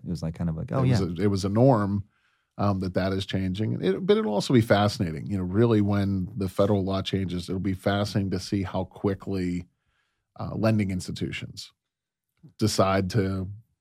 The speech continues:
Speaker 2: get, get back into the game. You know, how are they going to jump in, or are you gonna have specialized banks that may really focus on this industry? You know,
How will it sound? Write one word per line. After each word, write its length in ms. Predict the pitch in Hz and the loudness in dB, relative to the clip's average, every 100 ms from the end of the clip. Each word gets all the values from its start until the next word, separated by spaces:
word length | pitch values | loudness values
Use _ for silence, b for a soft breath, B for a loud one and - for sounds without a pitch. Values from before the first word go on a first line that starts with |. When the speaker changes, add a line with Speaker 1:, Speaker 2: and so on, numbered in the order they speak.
| _ _ _ - | _ _ _ 2
Speaker 2:
get, 200 | 123 123 | 2 4
get 200 | 127 104 | 4 4
back 260 | 107 107 113 | 4 4 4
into 160 | 107 | 2
the 100 | 101 | 0
game. 280 | 95 104 98 | 0 0 2
You 60 | 107 | 0
know, 160 | 95 92 | 0 0
how 200 | 117 123 | 4 6
are 80 | |
they 120 | 113 113 | 6 4
going 220 | 113 104 | 2 2
to 60 | 104 | 0
jump 320 | 113 107 95 | 2 2 4
in, 220 | 107 110 | 2 2
or 200 | 101 95 | 0 0
are 60 | 98 | 0
you 100 | 98 | -2
gonna 140 | 101 | -2
have 440 | 104 95 92 85 - _ _ _ _ _ _ | -2 -2 -2 -6 -14 _ _ _ _ _ _
specialized 680 | - - 120 113 120 113 117 | -6 2 2 4 4 4 4
banks 460 | 120 117 131 - - _ _ _ _ _ _ _ _ - | 2 2 2 -2 -14 _ _ _ _ _ _ _ _ -4
that 140 | 95 | 0
may 420 | 104 104 101 101 92 - | 0 2 2 0 -4 -8
really 600 | 101 104 107 107 101 101 | -2 0 2 2 0 -2
focus 600 | - - 101 104 120 120 | -4 0 2 4 0 2
on 140 | 120 | 0
this 200 | 120 120 | 0 0
industry? 600 | 127 123 123 - 135 139 135 - | 0 0 0 2 2 2 -4 -4
You 100 | 104 | 0
know, 200 | 98 | 0